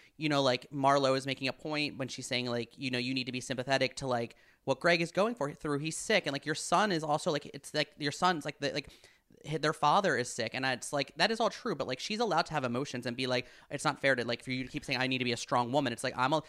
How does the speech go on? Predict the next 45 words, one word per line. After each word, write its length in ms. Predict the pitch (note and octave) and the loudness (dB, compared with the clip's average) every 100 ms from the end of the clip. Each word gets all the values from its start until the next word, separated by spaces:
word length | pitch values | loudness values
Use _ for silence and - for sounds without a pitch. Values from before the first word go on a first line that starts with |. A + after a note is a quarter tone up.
| - - | -10 -10
like, 120 | - | -10
sh-, 40 | - _ | -14 _
peop-, 260 | - G3+ _ - | -6 -6 _ 0
I, 200 | D3+ D3 | 0 2
as 320 | C3 C3 C#3+ - | 4 4 2 -6
we've 160 | - C#3+ | -8 -6
talked 240 | D3+ C#3+ | -4 -4
about 200 | C3+ B2+ | 0 0
with 120 | B2+ - | -2 -8
people 300 | C3+ - C3 | -8 -4 -4
who 180 | C#3 A#2+ | -2 0
are 300 | A#2+ A#2 A#2+ - _ _ _ - | 0 0 -6 -16 _ _ _ -6
mentally 340 | B2 A#2 D#3 D#3+ | -4 -2 -2 0
ill 300 | G#3+ F#3 F#3 | 2 4 2
and 280 | C3 C3 - | -2 -6 -8
sick 440 | - F3 C#3+ - - | -4 0 0 -2 -6
and 160 | A#2+ | -6
drunk 400 | - D3 C3+ D3 | 0 0 0 -2
and 140 | A#2+ A#2+ | -4 0
all 180 | D3 | 0
of 100 | D3 | 2
those 180 | C3+ C3 | 0 -2
things, 160 | E3+ D3 | -4 -2
like, 160 | C#3 - _ _ - | -4 -6 _ _ -8
she's 200 | F#3+ G3+ | 0 4
allowed 280 | F#3 G3+ | 6 6
to 80 | G#3+ | 4
respond 420 | D#3 - B2 B2+ C3+ | -2 0 2 2 0
to 80 | |
Greg 220 | A2+ A#2+ B2+ | 0 0 0
being 140 | A#2+ | -4
a 40 | G2+ - | -6 -2
dickhead 360 | A#2 B2 F#2+ | -2 -2 -4
to 60 | G2+ | -4
her, 100 | G#2 | -4
even 240 | G#2+ C3+ | -4 -4
if 100 | B2+ | -6
he's 320 | - B2+ A#2+ - _ - - | -4 -4 -6 -10 _ -20 -18
sick, 440 | - - D#3 - - | -10 0 0 0 -4
you 80 | A#2+ | -2
know, 120 | B2 | 0
like, 180 | B2+ - | -2 -2
that 120 | B2+ | -2
doesn't 200 | C3+ D3+ | -2 -2
ex-, 260 | - - | -6 -10